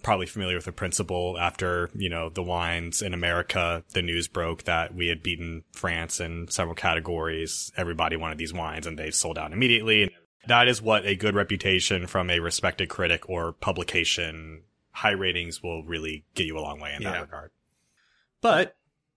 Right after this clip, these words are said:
Speaker 1: going to inside the house and what
Speaker 2: Mm.
Speaker 1: happens once that bottle gets home, that ninety-three point Bordeaux blend or whatever you, you got, that's normally what I would be going after.
Speaker 2: Yeah,
Speaker 1: Uh,
Speaker 2: definite-, definitely that's, uh, Gabe's taste to a T.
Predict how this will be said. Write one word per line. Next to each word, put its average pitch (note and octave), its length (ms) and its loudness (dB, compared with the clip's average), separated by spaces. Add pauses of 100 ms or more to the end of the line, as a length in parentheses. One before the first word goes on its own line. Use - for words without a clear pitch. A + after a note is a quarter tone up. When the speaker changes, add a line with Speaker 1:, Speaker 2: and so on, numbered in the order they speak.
(340)
Speaker 1:
going C3+ 360 4
to A2 640 2 (160)
inside C#3+ 840 2
the - 60 -6
house - 800 -2
and G2 380 0
what G2+ 140 2
Speaker 2:
Mm. G#2 40 -2
Speaker 1:
happens G2+ 380 0
once G2 180 -2
that F#2 180 0
bottle F2+ 260 0
gets E2 260 -6
home, A2+ 420 -2
that F2 300 -2
ninety-three F#2 760 -4
point F2 560 -6 (460)
Bordeaux G2 480 0
blend F#2+ 480 -4
or G#2 160 -2
whatever F2+ 420 -6
you, F2+ 320 -10
you G2+ 140 -8
got, F2+ 380 -4
that's - 240 -6
normally F2+ 340 -8
what F2 180 -6
I E2+ 200 -6 (240)
would F2+ 100 -6
be F2 100 -8
going E2 280 -6
after. E2+ 400 -10 (100)
Speaker 2:
Yeah, G2 300 -2 (160)
Speaker 1:
Uh, C3 140 4
Speaker 2:
definite-, D3 280 2
definitely C#3 460 4
that's, A2 360 2
uh, G2+ 160 0
Gabe's F#2+ 320 -2
taste G2 300 -4
to G#2 120 -4
a G2+ 40 -2
T. - 300 -8